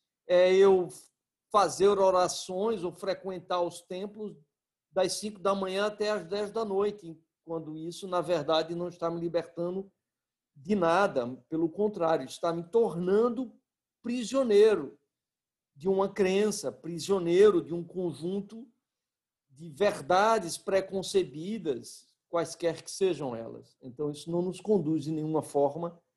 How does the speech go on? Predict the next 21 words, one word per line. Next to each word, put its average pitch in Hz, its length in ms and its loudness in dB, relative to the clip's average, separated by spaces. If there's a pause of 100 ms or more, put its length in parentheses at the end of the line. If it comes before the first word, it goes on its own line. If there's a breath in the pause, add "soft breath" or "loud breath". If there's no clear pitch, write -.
(640)
à 170 100 6
libertação 185 760 6
de 160 100 0
nós 160 260 4
mesmos, 190 480 2
nem 202 180 0
contribui 226 640 -2
para 202 160 0
a - 20 4
libertação 170 680 0
dos 196 180 -8
outros 233 420 0
seres. 196 560 4 (720)
E 160 80 2
aí 165 220 4
tem 220 160 4
uma 226 160 0
chargezinha 196 760 0
que 190 160 -8
eu 175 120 0
divulguei, 160 920 -2